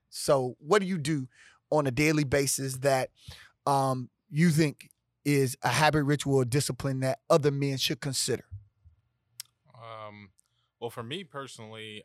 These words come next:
Speaker 2: I, every morning I'm reflecting on exactly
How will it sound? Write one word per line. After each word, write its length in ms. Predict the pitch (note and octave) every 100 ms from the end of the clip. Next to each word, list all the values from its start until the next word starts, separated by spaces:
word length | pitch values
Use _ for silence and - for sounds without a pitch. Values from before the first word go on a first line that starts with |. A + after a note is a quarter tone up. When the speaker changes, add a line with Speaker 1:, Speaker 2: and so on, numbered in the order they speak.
| -
Speaker 2:
I, 760 | G#2+ A2+ A2+ A2+ A2 G#2+ G2 - _ _ _ _ _ -
every 260 | A#2 A#2
morning 360 | G#2 G#2 F#2+ F2+ G2
I'm 200 | G#2 G2+
reflecting 520 | F#2+ G#2 G2+ - G2+
on 340 | G2 G2 F#2+ G2 -
exactly 520 | G2 F#2+ G#2 G#2